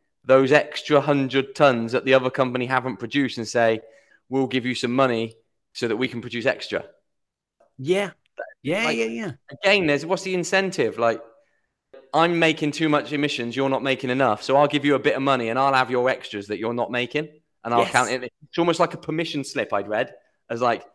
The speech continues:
Speaker 1: "That allows me to do a few extras 'cause I've bought the ten that you're not doing.
Speaker 2: Yeah.
Speaker 1: I'll have 'em."
Speaker 2: Yeah,
Speaker 1: Like
Speaker 2: exactly. So it, yeah, by, by having that in, by having offsets in place, there's an argument saying that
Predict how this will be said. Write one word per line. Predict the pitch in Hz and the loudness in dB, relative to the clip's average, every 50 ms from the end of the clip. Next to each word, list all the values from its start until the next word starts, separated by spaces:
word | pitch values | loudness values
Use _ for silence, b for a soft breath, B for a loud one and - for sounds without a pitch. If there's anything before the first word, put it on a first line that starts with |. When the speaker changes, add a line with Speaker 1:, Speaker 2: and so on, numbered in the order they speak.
| _ _ _ _ _ - | _ _ _ _ _ 0
Speaker 1:
"That | 135 - | 0 0
allows | 127 123 117 113 120 123 117 117 | 0 -2 -4 -4 -6 -6 -8 -8
me | 113 110 107 | -8 -10 -10
to | - 101 | -8 -8
do | 113 110 | -6 -6
a | 101 | -6
few | - 117 110 107 | -6 -6 -4 -4
extras | - - - - 98 92 | -4 -6 -8 -10 -12 -12
'cause | - 107 104 | -8 -6 -6
I've | 98 92 - | -6 -4 -4
bought | 117 113 107 - | -4 -4 -4 -4
the | 101 | -8
ten | - - 117 107 101 | -8 -6 -4 -4 -4
that | 98 92 | -6 -6
you're | 101 104 107 | -4 -4 -4
not | 107 90 - | -6 -8 -6
doing. | 90 92 87 85 87 95 _ _ _ _ - | -6 -6 -6 -6 -8 -10 _ _ _ _ -8
Speaker 2:
Yeah. | 135 139 - | -6 -4 -2
Speaker 1:
I'll | 98 90 | -2 -4
have | 98 - | -6 -8
'em." | 82 90 92 _ _ _ _ _ _ _ _ _ _ _ - | -12 -16 -18 _ _ _ _ _ _ _ _ _ _ _ -8
Speaker 2:
Yeah, | 160 190 214 240 226 214 - - | -6 -6 -4 -4 -6 -6 -4 -4
Speaker 1:
Like | 208 | -4
Speaker 2:
exactly. | 190 - 202 - - - 127 120 117 117 127 _ - | -4 -4 -6 -8 -10 -10 -10 -10 -10 -10 -14 _ -4
So | - 156 147 | 0 2 2
it, | 165 - - - - - | 2 0 -2 -4 0 0
yeah, | 180 156 | 2 2
by, | 123 - 151 - | 2 0 0 -2
by | 151 - 165 156 | 0 -2 -2 -2
having | 151 - - 190 175 175 156 160 | -2 -4 -6 -4 -4 -4 -4 -4
that | 165 160 156 160 | -6 -6 -8 -8
in, | 147 139 131 - | -10 -10 -8 -4
by | - 143 | -2 -2
having | 143 139 170 180 165 156 151 151 - 113 127 147 | -2 0 -2 0 0 0 -2 -4 -6 -10 -14 -14
offsets | 170 202 - - - - - - | -14 -12 -6 -4 -4 -4 -2 -4
in | - 139 | -6 -4
place, | 135 165 151 127 123 127 - - b b b b b b b b b b _ | -2 0 0 0 0 -4 -8 -12 b b b b b b b b b b _
there's | - 139 123 | -6 -4 -2
an | 139 147 | -2 0
argument | 147 143 127 127 127 127 - - | 0 0 0 -2 -4 -6 -6 -6
saying | - - 131 131 131 127 127 117 | -6 -4 -4 -4 -4 -4 -6 -6
that | 120 123 120 - - - - - | -6 -6 -8 -8 -10 -16 -20 -20